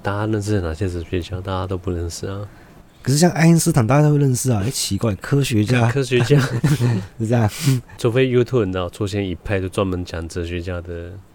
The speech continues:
Speaker 1: 频道。
Speaker 2: 嗯，哲普一下。
Speaker 1: 对，哲普一下。
Speaker 2: 哦。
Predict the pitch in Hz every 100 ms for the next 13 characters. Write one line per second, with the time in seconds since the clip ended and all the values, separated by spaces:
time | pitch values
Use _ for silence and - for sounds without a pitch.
0 | - - 95 87 90 87 90 - _ -
1 | - - - - 104 104 101 95 85 85
2 | 92 82 - 90 87 87 - 90 92 90
3 | 80 107 107